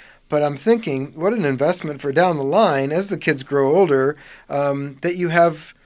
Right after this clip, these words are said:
y-, you have adult conversations with people that you created, and, um,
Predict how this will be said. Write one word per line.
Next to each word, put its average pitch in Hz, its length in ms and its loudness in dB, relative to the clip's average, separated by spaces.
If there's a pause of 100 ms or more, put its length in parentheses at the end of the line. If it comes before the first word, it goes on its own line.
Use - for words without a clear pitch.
(600)
y-, 165 200 -14 (240)
you 170 180 -2
have 165 180 6
adult 165 340 4
conversations 160 960 0 (220)
with 202 280 2
people 190 360 0
that 147 140 0
you 160 140 -2
created, 135 760 0 (400)
and, 156 360 0
um, 143 460 -2